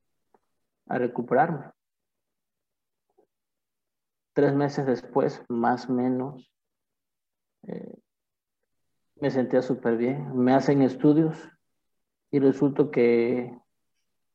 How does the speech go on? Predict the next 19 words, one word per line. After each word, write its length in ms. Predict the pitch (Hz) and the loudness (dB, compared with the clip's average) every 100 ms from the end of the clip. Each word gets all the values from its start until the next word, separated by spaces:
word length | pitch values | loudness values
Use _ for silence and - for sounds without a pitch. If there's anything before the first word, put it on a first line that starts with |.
| _ _ | _ _
estoy 240 | - 135 143 | -10 -6 -4
como 320 | - 127 120 | -2 -4 -4
si 160 | 123 131 | -6 -4
nada, 440 | 185 156 135 - _ | -4 -4 -8 -18 _
como 280 | - 131 127 | -2 2 2
si 80 | 127 | 0
jamás 300 | 131 135 135 | -2 0 2
hubiera 300 | 139 135 131 | 4 4 4
tenido 360 | 131 123 131 127 | 0 0 0 0
ningún 580 | 127 127 127 127 123 - _ _ _ - | 0 0 0 -2 -4 -10 _ _ _ -6
detalle. 1160 | 131 123 - 139 143 135 139 135 131 135 135 _ _ _ _ _ _ _ - | -2 0 6 8 8 6 6 4 2 -4 -18 _ _ _ _ _ _ _ -10
Tengo 220 | - 180 220 | 2 4 6
un 100 | 214 | 6
corazón 460 | 165 135 - 151 | 6 6 2 0
más 160 | 156 147 | 0 -2
chico 420 | - 123 - 131 | -6 -10 -2 2
de 60 | 127 | 4
lo 80 | |
normal. 580 | 123 123 127 127 123 - | 4 2 2 2 -2 -6